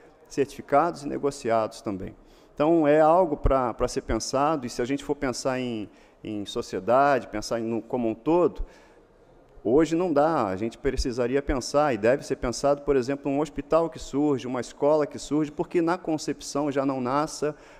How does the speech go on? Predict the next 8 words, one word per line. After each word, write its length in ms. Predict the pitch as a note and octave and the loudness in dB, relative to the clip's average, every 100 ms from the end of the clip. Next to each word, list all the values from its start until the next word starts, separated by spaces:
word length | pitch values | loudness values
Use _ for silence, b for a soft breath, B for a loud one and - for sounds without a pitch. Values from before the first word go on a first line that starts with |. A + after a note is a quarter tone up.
| - | -6
com 80 | C3+ | -4
o 40 | C3+ | 0
projeto 500 | C3+ A2+ B2+ C3+ A#2 | 0 2 2 0 -2
de 80 | |
energia 420 | A#2+ A#2 G#2 G#2 A#2+ | -2 -2 -4 -4 -6
solar 480 | - G2 G2+ A#2 - b b b b b _ - | -4 -4 -2 -4 -8 b b b b b _ 2
pra 120 | A#2+ | 4
poder 720 | B2 G#2+ A#2 A#2+ G#2 - - | 4 4 4 4 4 0 -18